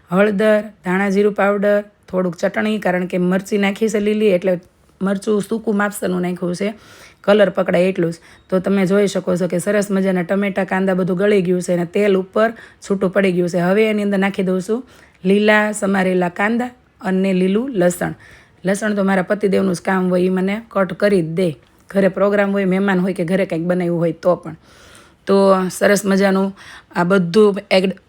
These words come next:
ગળી ગયું છે. હવે એની અંદર એડ કરવાના છે આપણે બાફેલા શેકેલા રીંગણ.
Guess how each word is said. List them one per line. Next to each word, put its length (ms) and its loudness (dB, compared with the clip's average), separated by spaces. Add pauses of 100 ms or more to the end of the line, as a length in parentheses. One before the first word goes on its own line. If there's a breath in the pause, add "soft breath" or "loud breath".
(240)
ગળી 280 4
ગયું 220 2
છે. 160 -2
હવે 260 2
એની 120 0
અંદર 180 2
એડ 120 4
કરવાના 380 -2
છે 100 -4
આપણે 240 -2
બાફેલા 640 0 (760 soft breath)
શેકેલા 400 2
રીંગણ. 320 2